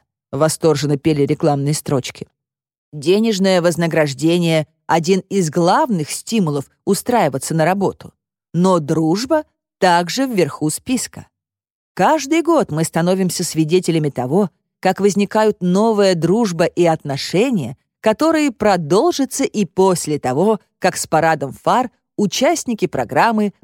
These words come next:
покинут Amazon». Мартовский выпуск выглядел совсем иначе. В разделе «Готовьтесь войти в историю в две тысячи тринадцатом» рекомендовалось заранее начать заниматься фитнесом,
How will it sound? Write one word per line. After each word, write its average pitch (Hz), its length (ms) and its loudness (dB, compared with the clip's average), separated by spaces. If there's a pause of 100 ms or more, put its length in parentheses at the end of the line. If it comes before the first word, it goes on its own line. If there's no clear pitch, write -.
покинут 147 760 -4
Amazon». 135 540 -4 (960)
Мартовский 196 720 -2
выпуск 233 520 -6 (240)
выглядел 180 500 2
совсем 151 440 -2
иначе. 147 480 -6 (540)
В 147 120 0
разделе 165 600 2
«Готовьтесь 180 720 0
войти 170 360 0
в 170 80 0
историю 180 440 2
в 147 40 -4
две 156 200 0
тысячи 185 340 -2
тринадцатом» 147 800 -4 (400)
рекомендовалось 214 920 2
заранее 226 640 2
начать 214 320 0
заниматься 180 480 0
фитнесом, 185 640 -4